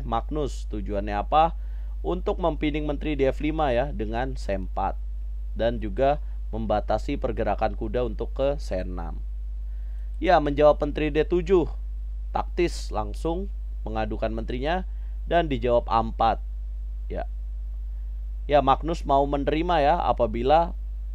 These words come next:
pion A-nya ini akan memakan menteri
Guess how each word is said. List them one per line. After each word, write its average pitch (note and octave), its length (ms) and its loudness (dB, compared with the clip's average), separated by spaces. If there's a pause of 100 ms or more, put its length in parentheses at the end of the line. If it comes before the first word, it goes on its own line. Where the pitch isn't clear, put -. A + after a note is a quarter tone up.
pion B2 240 2
A-nya B2+ 480 0
ini C#3+ 160 -2
akan C#3+ 320 2
memakan C#3 560 0 (560)
menteri A2 240 -2